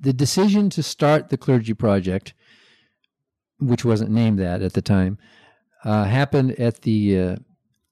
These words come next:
the National Museum of the American Indian in Washington, D C. That's where I decided to go to lunch with them.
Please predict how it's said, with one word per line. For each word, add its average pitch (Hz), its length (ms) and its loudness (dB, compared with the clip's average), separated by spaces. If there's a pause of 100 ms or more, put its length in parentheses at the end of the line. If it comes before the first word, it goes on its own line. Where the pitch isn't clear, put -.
(440)
the 117 200 -2
National 139 440 0
Museum 127 640 0
of 107 100 -4
the 110 120 0
American 113 440 0
Indian 107 580 0
in 95 360 0
Washington, 101 360 2
D 95 140 0
C. 107 260 -2
That's 131 220 0
where 151 100 2
I 131 60 2
decided 123 400 0
to 113 60 -2
go 113 180 0
to 104 100 0
lunch 113 360 0
with 104 160 -4
them. 98 320 0